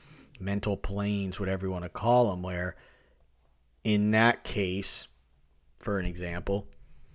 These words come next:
if you are in a position like that, you have a choice. You follow the herd and you respond the same way, which means physiologically your body, everything is gonna react to it because you're getting pissed off and you're getting amped up,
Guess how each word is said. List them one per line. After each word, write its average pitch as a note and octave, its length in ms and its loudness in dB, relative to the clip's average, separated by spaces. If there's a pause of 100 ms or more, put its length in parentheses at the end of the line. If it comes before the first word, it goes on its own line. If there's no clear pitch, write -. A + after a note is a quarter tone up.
(220)
if G2 160 -2
you B2 220 8
are A2+ 120 10
in C#3+ 180 6
a A2+ 40 4
position G2 600 4
like F#2+ 220 -2
that, F#2+ 200 2
you G2+ 140 0
have G2 160 2
a F#2 40 -4
choice. - 580 -2 (1300)
You G2 180 0
follow A#2+ 440 10
the A#2+ 140 6
herd A2+ 400 4
and G#2 120 2
you G#2 80 2
respond G#2 560 2
the G#2 40 0
same G2+ 360 2
way, G2 320 4
which G2 220 0
means G2 320 -2
physiologically G#2 1200 2
your F#2 240 -2
body, G2 760 0 (560)
everything A2 440 2
is G2 100 0
gonna F#2+ 220 -2
react F2+ 520 4
to F2+ 180 2
it F#2+ 140 2
because F2+ 220 4
you're F#2 100 -6
getting F#2+ 220 -2
pissed - 400 2
off G2 320 2
and G2 100 -4
you're F#2 100 -4
getting F2+ 220 -4
amped G2 360 -4
up, F2+ 340 -2